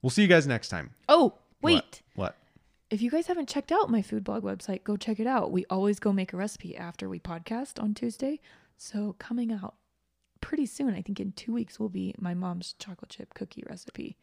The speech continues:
Speaker 1: They're so good.
Speaker 2: They're so good.
Speaker 1: It's the dashley's kitchen dot com.
Speaker 2: Yeah, last week was German pancakes. We make 'em all the time on the vlog. Today's gonna be these
Speaker 1: German pancakes was a hit. People
Speaker 2: Yeah.
Speaker 1: really
Speaker 2: The
Speaker 1: liked it.
Speaker 2: sh-, Dallin found this, like, TikTok of a guy eating shredded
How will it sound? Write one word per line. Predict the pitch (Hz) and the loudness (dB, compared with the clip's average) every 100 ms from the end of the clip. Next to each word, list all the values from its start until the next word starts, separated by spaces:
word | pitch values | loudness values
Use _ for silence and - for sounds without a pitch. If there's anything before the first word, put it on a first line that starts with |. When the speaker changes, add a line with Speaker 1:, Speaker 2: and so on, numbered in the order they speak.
| - | -2
Speaker 1:
They're | 98 | 0
so | 98 - 80 | 0 -2 -4
good. | - 55 - | -4 -8 -4
Speaker 2:
They're | 208 | -4
so | - 101 | -4 -6
good. | - - - - | -6 -10 -12 -8
Speaker 1:
It's | 117 - | -6 -2
the | |
dashley's | 117 113 117 - 127 - | 0 2 2 2 0 0
kitchen | - 127 - 123 113 | -4 -4 -2 -4 -2
dot | 101 101 - | -4 -6 -8
com. | - 95 85 | -10 -8 -4
Speaker 2:
Yeah, | 202 240 | 0 2
last | 190 175 - | 2 0 0
week | 247 | 0
was | 254 208 | 2 0
German | 214 202 202 | 2 2 2
pancakes. | 196 190 185 240 233 | 0 -2 0 -2 -2
We | - | -2
make | 190 185 | -2 -2
'em | 180 | -4
all | 185 190 | -2 -2
the | 196 | 0
time | 214 202 | 0 0
on | 190 | 2
the | 190 | 0
vlog. | 185 190 185 | -2 -2 -4
Today's | - 185 202 - | -4 -4 -4 -2
gonna | 214 | -2
be | 202 196 | 0 -4
these | 190 185 170 - - - - | -4 -6 -6 -14 -20 -20 0
Speaker 1:
German | 139 180 | 6 6
pancakes | - 123 123 113 - | 6 4 4 0 0
was | 101 | -2
a | 92 | 0
hit. | 90 - - | -4 -6 0
People | 196 - | 2 2
Speaker 2:
Yeah. | 104 90 | 0 0
Speaker 1:
really | 185 | -2
Speaker 2:
The | - 208 | 0 0
Speaker 1:
liked | 185 | 2
it. | - | 0
Speaker 2:
sh-, | - _ | -6 _
Dallin | - 190 190 220 226 | -2 0 2 2 2
found | - 196 185 | 2 0 2
this, | 180 - _ _ | -2 -8 _ _
like, | 190 190 - - _ - _ _ | -4 -4 -6 -20 _ -20 _ _
TikTok | - 277 - 208 175 170 | -2 -2 0 2 2 2
of | 185 | 0
a | 180 | 0
guy | 175 175 | 0 -2
eating | 185 185 175 | 0 0 -2
shredded | 160 - - 165 170 170 185 | -2 -6 -4 0 2 2 -2